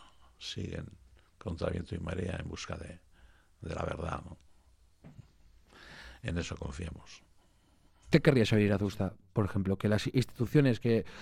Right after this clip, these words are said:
Speaker 2: algo que tal vez ya la sociedad, eh, o gran parte de la sociedad, por lo menos, ya sabe, que también, eh, las instituciones lo, lo acepten, lo reconozcan oficialmente?
Speaker 1: Sí, sí, pero vamos, quiero decir, no solo es, es,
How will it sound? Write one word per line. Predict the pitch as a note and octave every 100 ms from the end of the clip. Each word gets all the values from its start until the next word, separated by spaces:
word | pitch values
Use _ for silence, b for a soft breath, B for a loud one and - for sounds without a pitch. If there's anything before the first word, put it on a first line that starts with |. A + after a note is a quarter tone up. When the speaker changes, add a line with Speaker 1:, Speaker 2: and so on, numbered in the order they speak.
| B
Speaker 2:
algo | B2+ D3
que | C#3+
tal | B2
vez | C#3
ya | C3 A#2
la | A#2+
sociedad, | - A#2+ B2+ C3+ -
eh, | A#2 G#2+ G#2
o | A#2
gran | A#2+ D3 C#3+
parte | B2+
de | A2
la |
sociedad, | F#2+ F#2 A#2+ A2 - -
por | -
lo | G2
menos, | A#2 F#2+ - G2+
ya | G#2 A2
sabe, | A2+ B2 B B B -
que | C3
también, | A#2 A2+ C#3+ C3 G2 G2
eh, | A#2 A2 A2 A2+ G#2+ G#2+ G#2+ A2
las | A2+ A#2+
instituciones | G#2+ - A#2 B2 G#2+
lo, | A2+ A2+
lo | B2
acepten, | A#2+ C#3+ - G#2
lo | A2
reconozcan | B2+ B2+ C3+ D3+ - G#2 F2 A#2
oficialmente? | A#2 B2+ C3 C3+ B2 F2+ - - - - _ - b b b b b b b b b b _ _
Speaker 1:
Sí, | - D#3+ F2+ -
sí, | B2 D#2+
pero | F2+ G2
vamos, | A#2+ F2+
quiero | - F#2+
decir, | G2+
no | G2 F#2+
solo | G2 E2
es, | E2 E2+
es, | D#2